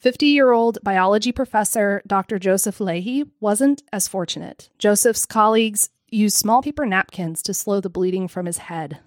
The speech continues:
an act that he said saved his life. Joseph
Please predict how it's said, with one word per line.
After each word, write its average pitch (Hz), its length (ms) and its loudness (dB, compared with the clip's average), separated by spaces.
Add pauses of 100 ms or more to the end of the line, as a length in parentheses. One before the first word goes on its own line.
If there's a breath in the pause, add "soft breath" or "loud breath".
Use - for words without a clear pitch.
an 214 200 -8
act 226 340 2
that 190 220 0
he 302 160 4
said 180 260 -4
saved 196 300 -2
his 185 180 -8
life. 156 400 -10 (240)
Joseph 220 560 0